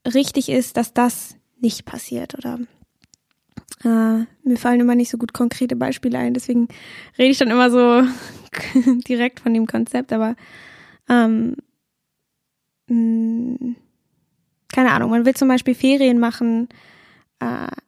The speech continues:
auf irgendeiner Insel oder so und man will irgendwie genau das Ferienhaus und hat es bei Airbnb gesehen und ist so, „Oh, das ist so geil und ich will es unbedingt haben.“ Ähm, oder man sucht eine Wohnung oder was auch immer und dann,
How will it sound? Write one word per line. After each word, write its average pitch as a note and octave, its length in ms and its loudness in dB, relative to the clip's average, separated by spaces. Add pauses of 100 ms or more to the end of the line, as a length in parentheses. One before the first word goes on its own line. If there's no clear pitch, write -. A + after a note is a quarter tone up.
(160)
auf A#3 180 -8
irgendeiner A#3 260 -2
Insel A3+ 360 0
oder A#3+ 160 -6
so A#3+ 120 -6
und A3+ 160 0
man A#3 160 2
will A#3+ 120 2
irgendwie A#3 280 -2
genau C4 300 4
das A#3 320 0
Ferienhaus B3 480 -2
und A#3+ 60 -2
hat A#3 100 -4
es A#3 80 -12
bei - 120 -10
Airbnb A#3+ 460 0
gesehen C4+ 300 2
und - 80 -6
ist - 100 -14
so, - 100 -10
„Oh, - 160 0
das C#4 100 -6
ist - 100 -16
so C4+ 180 -4
geil A#3+ 280 2
und A#3+ 80 -2
ich B3 100 -6
will B3 80 -4
es - 80 -12
unbedingt C4+ 400 2
haben.“ B3 420 0 (480)
Ähm, A#3 420 2 (180)
oder B3+ 180 4
man B3 160 4
sucht B3+ 200 -4
eine A#3 140 0
Wohnung A#3+ 380 4
oder A3+ 160 -2
was A3+ 160 -8
auch A#3+ 80 -16
immer A#3 200 -2
und B3+ 80 -4
dann, A#3+ 240 -2